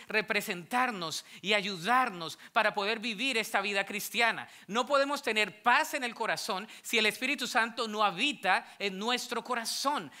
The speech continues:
Va a ser pura carnalidad. Si el Espíritu Santo no está morando en nuestro corazón, nuestras ganas se van a acabar, nuestras fuerzas se van a agotar. Entonces el Espíritu Santo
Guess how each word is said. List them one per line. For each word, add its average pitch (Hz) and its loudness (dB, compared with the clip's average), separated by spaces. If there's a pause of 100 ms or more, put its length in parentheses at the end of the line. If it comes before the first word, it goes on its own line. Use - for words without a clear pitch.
(140)
Va 233 6
a 247 0
ser 247 -2
pura 294 2
carnalidad. 269 2 (160)
Si - -2
el 226 2
Espíritu 277 -2
Santo 262 -2
no 247 -2
está 254 2
morando 233 2
en 269 -4
nuestro 208 -4
corazón, 220 -2 (160)
nuestras 202 0
ganas 277 2
se 240 -4
van 185 0
a 180 0
acabar, 175 2 (120)
nuestras 190 -4
fuerzas 285 2
se 247 -4
van 208 0
a 202 2
agotar. 190 2 (160)
Entonces 240 -4
el 240 2
Espíritu 254 -4
Santo 226 0